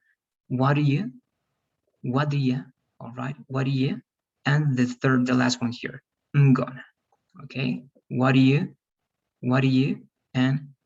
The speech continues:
I'm gonna. I'm going to start with you, please, Carolina. Read the second form here, the second form over here,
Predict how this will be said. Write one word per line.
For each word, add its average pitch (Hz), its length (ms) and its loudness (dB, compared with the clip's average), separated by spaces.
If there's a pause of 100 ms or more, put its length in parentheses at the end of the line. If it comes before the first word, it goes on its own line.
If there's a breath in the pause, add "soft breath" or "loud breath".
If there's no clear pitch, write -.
I'm 135 200 4
gonna. - 280 -4 (600)
I'm 180 140 -4
going 214 160 -2
to 208 100 -8
start 160 320 -4
with 131 240 2
you, 123 520 4
please, 120 260 -8
Carolina. 131 640 -2 (760)
Read 196 400 -2
the 131 120 0
second 196 480 -2
form 151 240 -2
here, 151 320 -4 (640)
the 127 100 -6
second 147 480 -6
form 131 300 -4
over 135 220 -4
here, 156 360 -4